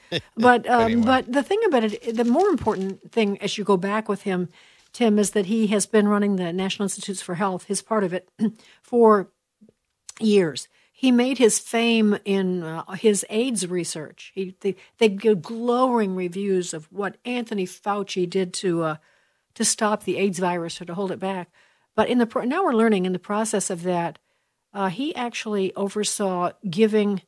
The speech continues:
Speaker 2: uh, aids orphans. Now, that doesn't mean children with aids. It means kids that were orphaned because their parents died of aids. They experimented on these kids in a Catholic,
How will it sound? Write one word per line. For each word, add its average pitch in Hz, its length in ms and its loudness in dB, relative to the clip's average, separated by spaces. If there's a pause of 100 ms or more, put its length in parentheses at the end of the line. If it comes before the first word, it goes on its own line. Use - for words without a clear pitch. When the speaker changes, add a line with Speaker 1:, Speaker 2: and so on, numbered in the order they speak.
(500)
Speaker 2:
uh, 180 180 -10
aids 226 300 4
orphans. 190 520 2
Now, 196 160 0
that 202 160 -2
doesn't 214 220 -4
mean 208 160 0
children 190 460 -4
with 214 200 0
aids. 175 260 -2
It - 100 -6
means 190 280 -4
kids 208 240 -6
that 190 160 -6
were 180 180 -8
orphaned 226 500 0
because 190 300 0
their 180 120 -8
parents 277 520 -6
died 175 300 -6
of 165 100 -10
aids. 165 480 -10 (640)
They 226 500 0
experimented 254 1040 -2
on 226 220 2
these 214 240 2
kids 160 520 -6
in 196 160 -2
a 180 80 -4
Catholic, 220 640 -8